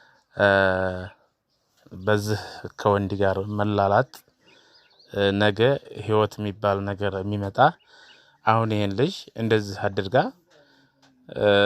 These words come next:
ነገ ማለት አንድ ሴት ልጅ እንደ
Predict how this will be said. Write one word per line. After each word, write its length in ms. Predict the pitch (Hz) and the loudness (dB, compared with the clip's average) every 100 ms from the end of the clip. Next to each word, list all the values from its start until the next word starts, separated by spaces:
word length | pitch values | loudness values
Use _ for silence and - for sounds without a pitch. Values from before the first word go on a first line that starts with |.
| 101 | 4
ነገ 240 | 135 170 165 147 127 110 104 113 117 | 2 4 4 6 4 4 0 -4 -2
ማለት 340 | 147 202 262 - - - _ _ _ - | 0 0 -2 -10 -20 -20 _ _ _ -14
አንድ 240 | - 196 170 | -6 -2 -2
ሴት 220 | - 139 - | -2 -2 -2
ልጅ 180 | 147 127 110 98 92 95 | -4 0 2 2 0 -4
እንደ 160 | 107 | -2